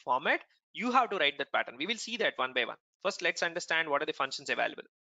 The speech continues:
So these are the functions available in regular expression. There is a match, search, find all, split, sub. So what does match and search do? The exact same thing, no difference.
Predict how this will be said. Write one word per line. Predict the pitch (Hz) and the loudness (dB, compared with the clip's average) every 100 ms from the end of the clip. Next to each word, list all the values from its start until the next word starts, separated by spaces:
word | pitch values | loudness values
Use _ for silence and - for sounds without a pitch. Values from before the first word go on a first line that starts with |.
| _ _ _ | _ _ _
So | - | -4
these | 202 226 | 0 2
are | 285 | 2
the | 247 | 0
functions | 214 160 160 185 | 0 0 0 0
available | 151 131 143 156 220 | 2 2 2 -2 -4
in | 165 | -4
regular | 135 143 | -2 -2
expression. | 143 - 156 208 254 - | -2 -2 -2 -4 -6 -6
There | 139 | -2
is | 147 | -2
a | |
match, | 151 147 180 - | 0 0 0 -4
search, | - - 160 175 - - _ _ _ | -8 -2 2 2 0 -8 _ _ _
find | 143 139 165 | 0 2 4
all, | 226 | 2
split, | 254 - 170 180 | 0 -4 -2 -2
sub. | - - 139 - _ _ _ _ _ | -2 2 2 0 _ _ _ _ _
So | - | 0
what | 196 226 277 | 4 6 4
does | 240 | -2
match | 151 151 233 - | 0 2 2 0
and | 220 | -2
search | 185 185 - | 2 2 2
do? | 165 175 | -4 -2
The | 175 156 | -2 -2
exact | 139 - 151 160 | -6 2 2 2
same | - 135 | -2 -4
thing, | 139 196 214 - | -2 -4 -6 -2
no | 143 | 0
difference. | 135 - 226 | 2 -2 -4